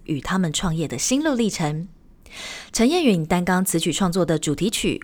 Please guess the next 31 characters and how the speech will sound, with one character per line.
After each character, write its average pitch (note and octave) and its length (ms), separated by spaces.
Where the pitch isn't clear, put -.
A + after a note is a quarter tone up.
《无 F#3 140
间 D#4+ 260
鸟》 G#3+ 320
Little F#3+ 240
Bird， - 300
呼 - 180
应 G#3 140
了 E3 140
剧 G#3+ 160
中 G3+ 240
女 D#3 100
主 G3 140
角 A#3+ 180
们 D3+ 160
开 F3+ 180
的 F3 100
公 B3+ 180
司 C#4+ 160
名 G3+ 160
称。 B3+ 340
不 F3 100
过 F#3+ 280
曲 - 240
风 G3 280
可 - 300
一 F#3+ 100
点 F#3 320
也 E3+ 120
不 G3 140
阴 C#4 200
柔， G3+ 320